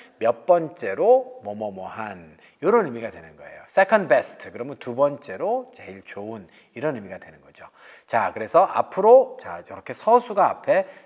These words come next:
단서로 등장하면 저 최상급을 정답으로 골라낸다라고 하는 점까지 여러분께 추가 설명을 드리고, 자, 일 번은 마무리를 해설을 지을까 합니다. 자, 그러면 해석 연습만 해보면 되겠죠? 자, 해석 연습해 보도록 하겠습니다. Statistics 이렇게 돼 있어요.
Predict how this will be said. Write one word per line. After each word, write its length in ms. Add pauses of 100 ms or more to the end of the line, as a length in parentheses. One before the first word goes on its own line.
단서로 440
등장하면 680
저 80
최상급을 540
정답으로 440
골라낸다라고 1160
하는 180
점까지 920
여러분께 320
추가 260
설명을 420
드리고, 540 (220)
자, 160
일 200
번은 340 (220)
마무리를 460
해설을 360
지을까 360
합니다. 400
자, 120
그러면 240
해석 220
연습만 340
해보면 220
되겠죠? 420
자, 80
해석 280
연습해 260
보도록 340
하겠습니다. 800 (320)
Statistics 880
이렇게 160
돼 140
있어요. 360